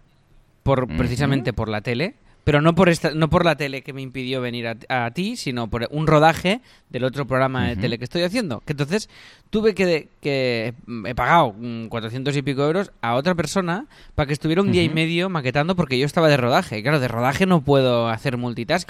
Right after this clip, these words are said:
Speaker 2: Claro,
Speaker 1: estoy
Speaker 2: claro,
Speaker 1: solo,
Speaker 2: claro.
Speaker 1: solo rodando. Y, y fíjate, tío, o sea, que no pude literalmente. Y luego yo, o sea, yo la empecé y yo la he terminado.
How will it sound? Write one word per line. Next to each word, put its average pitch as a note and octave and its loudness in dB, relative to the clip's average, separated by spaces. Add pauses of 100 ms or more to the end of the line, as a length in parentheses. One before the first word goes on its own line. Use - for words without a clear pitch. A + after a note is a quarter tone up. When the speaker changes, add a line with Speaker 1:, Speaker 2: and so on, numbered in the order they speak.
Speaker 2:
Claro, F#3 8
Speaker 1:
estoy C#3+ 4
Speaker 2:
claro, C#3+ 6
Speaker 1:
solo, D#3 4
Speaker 2:
claro. D#3+ -2 (280)
Speaker 1:
solo F3+ 4
rodando. D3 0 (400)
Y, C3+ 0
y C3 -6
fíjate, D#3 -6
tío, F3+ -6
o A2+ -10
sea, A#2 -8
que A#2 -8
no C3+ -4
pude E3+ 0
literalmente. F3 -2 (480)
Y D3+ 0
luego D#3+ 6
yo, F#3 6
o B2+ -10
sea, C3+ -4
yo C#3+ 4
la E3 6
empecé E3+ 2
y G#3+ -4
yo D3+ 0
la C3+ 2
he C3+ 2
terminado. A#2 -6